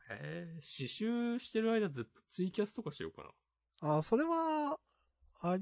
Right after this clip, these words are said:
Speaker 2: りですよね。その、それこそ、作業キャスとかありますもんね。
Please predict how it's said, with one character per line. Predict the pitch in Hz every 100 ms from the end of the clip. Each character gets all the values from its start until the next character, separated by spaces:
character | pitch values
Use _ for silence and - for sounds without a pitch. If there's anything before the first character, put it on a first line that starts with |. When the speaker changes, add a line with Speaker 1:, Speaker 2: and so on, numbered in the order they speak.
| 208
Speaker 2:
り | 165
で | 113 101
す | -
よ | 101 92
ね。 | 92 92
そ | - 104
の、 | 98 101
そ | -
れ | 202
こ | - 262
そ、 | 202 127 98 - _ _ _ _
作 | - - 151
業 | 151 175 175
キ | 196
ャ |
ス | 185
と | - 113
か | 95
あ |
り | 92
ま | 98
す | 95
も | 85 78
ん |
ね。 | 92 92